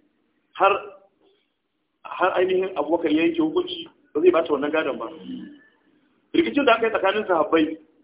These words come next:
an zubar da jini an yi kaza wanda shi ne dalilin bayyanar Shi'a da waye waye waye da su Mu'tazila da waye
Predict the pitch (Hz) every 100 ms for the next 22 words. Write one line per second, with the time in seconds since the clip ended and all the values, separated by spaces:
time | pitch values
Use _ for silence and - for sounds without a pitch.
0 | _ _ _ _ _ _ _ - 185 190
1 | 196 202 165 160 165 170 180 160 143 151
2 | 143 139 208 185 - 156 180 - 143 175
3 | 160 - 185 160 151 143 135 143 180 156
4 | 151 156 143 156 - - 175 156 175 156
5 | 151 302 135